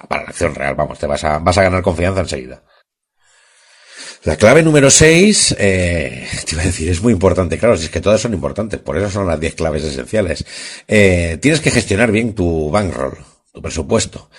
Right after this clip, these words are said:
Esto no va solo de suerte, de normas, de habilidad o de estrategia básica. Otra de las claves para ganar al blackjack está en tu capacidad para apostar de forma mesurada e inteligente. Eh, la gestión del bankroll, o sea, la, lo que es la gestión de tu presupuesto de juego,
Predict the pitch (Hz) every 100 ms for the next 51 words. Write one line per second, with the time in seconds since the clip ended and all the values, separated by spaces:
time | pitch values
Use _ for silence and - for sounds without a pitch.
0 | - - - 98 139 123 110 110 107 95
1 | 123 139 151 160 135 107 135 160 123 98
2 | 92 92 117 170 - 107 95 - 85 107
3 | 101 90 82 - - - 65 - 107 117
4 | 113 113 - 131 127 90 - - 73 71
5 | 73 92 101 101 120 110 151 - - -
6 | - - - 90 - 87 92 104 131 110
7 | 90 - 80 95 - 127 120 - - 98
8 | 113 113 98 110 120 101 82 90 120 98
9 | 78 69 - 90 76 65 55 _ _ _
10 | _ _ _ _ - - - - - _
11 | - 90 80 80 80 92 123 143 139 156
12 | 117 190 - - 85 76 76 - 76 87
13 | 92 80 - 98 104 82 71 69 85 90
14 | 101 90 120 147 208 -